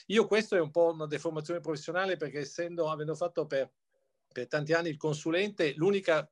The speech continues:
l'unico elemento che avevo è di essere, di portare qualcosa di interessante al mio interlocutore se volevo agganciarlo e proporgli,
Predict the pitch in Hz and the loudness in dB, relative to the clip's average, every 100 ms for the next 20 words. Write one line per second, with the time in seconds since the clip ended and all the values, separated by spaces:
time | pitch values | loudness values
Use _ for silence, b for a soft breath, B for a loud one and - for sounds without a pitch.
0 | _ _ _ _ 151 170 208 202 - 165 | _ _ _ _ -4 -2 0 -2 2 2
1 | 151 156 160 185 175 151 151 139 175 196 | 2 0 0 0 0 -2 0 2 4 4
2 | 170 135 135 143 156 151 160 147 - _ | 2 0 -2 0 0 0 0 0 -4 _
3 | B B B B - 156 170 160 190 196 | B B B B -6 0 0 4 6 6
4 | 160 - _ - 160 180 190 190 160 156 | 4 -4 _ -2 0 0 0 0 -2 -2
5 | 160 160 151 185 185 185 160 156 156 151 | 0 0 -2 -2 -2 -2 -4 -4 -4 -4
6 | 147 139 139 196 190 143 - 156 143 139 | -4 -6 -2 4 4 2 0 0 2 2
7 | 135 131 127 127 170 180 180 160 151 147 | 2 2 -2 2 4 6 4 2 -2 -6
8 | 143 - 160 160 147 147 | -4 2 2 2 -2 -8